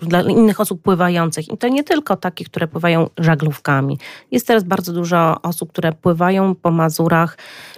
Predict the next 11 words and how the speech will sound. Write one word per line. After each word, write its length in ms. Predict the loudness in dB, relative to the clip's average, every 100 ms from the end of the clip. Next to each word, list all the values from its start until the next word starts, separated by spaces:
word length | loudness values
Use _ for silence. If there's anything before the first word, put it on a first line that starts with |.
| -4
czy 100 | 2
to 120 | 4
motorówkami, 800 | 4 2 -4 -4 -2 2 4 2
bez 220 | 0 -2
patentu, 580 | -6 -4 -2 -2 -2 -2
bo 260 | 0 -2 -2
teraz 240 | -2 0
jest 140 | 0 0
już 100 | -2
taka 220 | 0 2
możliwość 640 | 4 2 -2 -2 -2 -4